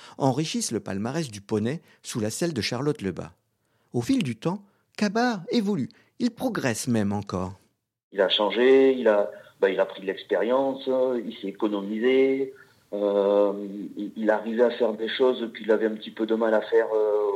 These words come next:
Speaker 2: au, au départ. Euh, par exemple, euh, les barrages,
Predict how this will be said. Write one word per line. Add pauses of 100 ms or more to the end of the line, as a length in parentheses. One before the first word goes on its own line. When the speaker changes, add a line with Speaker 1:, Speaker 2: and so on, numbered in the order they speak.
(120)
Speaker 2:
au,
au
départ. (560)
Euh,
par
exemple,
euh,
les
barrages,